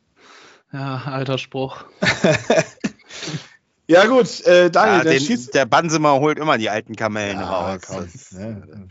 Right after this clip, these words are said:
Speaker 2: Ich hab auch noch ein richtig schönes altes Ding. Daniel, das hab ich
Speaker 3: Ah.
Speaker 2: dir auch schon, das hab ich auch schon um die Ohren geschmissen. Das hau ich aber zur Verabschiedung nachher raus. Äh, da freut sich Jan, glaub ich, auch drüber.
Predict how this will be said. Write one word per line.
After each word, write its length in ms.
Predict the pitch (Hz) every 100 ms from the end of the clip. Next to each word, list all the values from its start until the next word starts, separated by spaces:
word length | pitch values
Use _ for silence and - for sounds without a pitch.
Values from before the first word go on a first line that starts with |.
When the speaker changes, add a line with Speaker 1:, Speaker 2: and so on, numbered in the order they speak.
| _ -
Speaker 2:
Ich 100 | 85
hab 100 | 160
auch 140 | 151 151
noch 200 | 147 139
ein 120 | 135
richtig 360 | 135 160 143 -
schönes 380 | 143 139 135
altes 320 | 117 127 123 113
Ding. 300 | 131 139 139 _ - - _ -
Daniel, 240 | 113 131
das 140 | 120 110
hab 100 | 127
ich 80 |
Speaker 3:
Ah. 40 | 110
Speaker 2:
dir 120 | 120
auch 120 | 135
schon, 300 | - 139 127 - _ _
das 100 | -
hab 60 | 120
ich 80 |
auch 120 | 110 131
schon 180 | 135
um 80 | 113
die 60 | 117
Ohren 240 | 98 123
geschmissen. 420 | 120 - 120 113
Das 180 | 101 101
hau 100 | 117
ich 120 | 110
aber 180 | 98 101
zur 320 | 101 - 98
Verabschiedung 500 | 92 90 90 - 98
nachher 260 | 90 90 90
raus. 340 | 85 87 - - - - - -
Äh, 240 | - 95 92
da 100 | 92
freut 280 | - 104 98
sich 160 | 95
Jan, 240 | 95 113 98
glaub 180 | 87
ich, 100 | 92
auch 140 | - 87
drüber. 400 | - 90 87